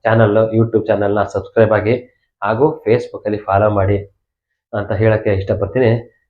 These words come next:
ಏನಾದ್ರು ಕನ್ಸಲ್ಟೇಷನ್ ಬೇಕು ನಿಮ್ಗೆ, ನಮ್ಗೆ ವಾಸ್ತು ಸಲಹೆ ಬೇಕು ಅಂತ ಹೇಳಿದ್ರೆ ನಮ್ಮನ್ನ ಕಾಂಟ್ಯಾಕ್ಟ್ ಮಾಡಿ, ನಮ್ಮ ನಂಬರ್ ಕೊಟ್ಟಿದ್ದೀವಿ. ಆ, ನಿಮ್ಗೆ ವಾಸ್ತು ಸಲಹೆ ಕೊಡ್ತೀನಿ. ಏನೋ ಮನೆದು ಸ್ಕೆಚಸ್ ಇದ್ರೆ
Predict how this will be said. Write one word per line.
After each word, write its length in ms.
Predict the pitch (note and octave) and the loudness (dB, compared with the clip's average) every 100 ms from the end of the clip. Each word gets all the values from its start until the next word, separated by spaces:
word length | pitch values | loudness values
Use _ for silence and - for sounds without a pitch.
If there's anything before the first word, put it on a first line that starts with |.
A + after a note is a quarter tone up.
| - | -4
ಏನಾದ್ರು 400 | A#2 A2+ B2+ C3 | 0 2 0 0
ಕನ್ಸಲ್ಟೇಷನ್ 560 | G#2+ B2 A2+ A2 A2+ | -2 -2 -2 0 0
ಬೇಕು 480 | F#2+ A2+ A2+ A2 A2 G#2+ | 2 2 4 2 0 -4
ನಿಮ್ಗೆ, 480 | G#2+ G#2 G#2 - G#2 | -4 0 -2 -2 -8
ನಮ್ಗೆ 240 | G#2 G#2+ | -8 -2
ವಾಸ್ತು 400 | G#2 G#2+ - G#2 | 0 0 -2 -8
ಸಲಹೆ 260 | G#2 G2+ G#2+ | -6 -2 -2
ಬೇಕು 320 | G#2 G2 G2+ | -2 -4 -6
ಅಂತ 100 | G2+ | -8
ಹೇಳಿದ್ರೆ 200 | G2 G2+ | -8 -8
ನಮ್ಮನ್ನ 260 | G2 G2 G2 | -6 -6 -2
ಕಾಂಟ್ಯಾಕ್ಟ್ 380 | G#2 G#2+ - | -4 -4 -10
ಮಾಡಿ, 240 | G2+ G2+ G#2 | -10 -8 -8
ನಮ್ಮ 220 | G2 F#2 | -10 -10
ನಂಬರ್ 200 | G2 G#2+ | -8 -8
ಕೊಟ್ಟಿದ್ದೀವಿ. 580 | - - G2 F#2 G#2 - _ _ _ _ | -10 -16 -10 -10 -10 -14 _ _ _ _
ಆ, 200 | G2 G2 | -6 -4
ನಿಮ್ಗೆ 240 | G2 G2+ G2+ | -2 -4 -2
ವಾಸ್ತು 300 | G2+ - A2 | -4 -4 -6
ಸಲಹೆ 280 | G#2 F#2+ | -4 -4
ಕೊಡ್ತೀನಿ. 360 | F#2+ G2 - G2+ | -4 -8 -6 -8
ಏನೋ 300 | G#2+ G#2+ G#2 | -8 -8 -6
ಮನೆದು 320 | G2+ G#2+ G#2+ | -4 0 -2
ಸ್ಕೆಚಸ್ 500 | G#2 - G2 - G2 | -4 -8 -8 -6 -12
ಇದ್ರೆ 180 | G2+ G2+ | -6 -4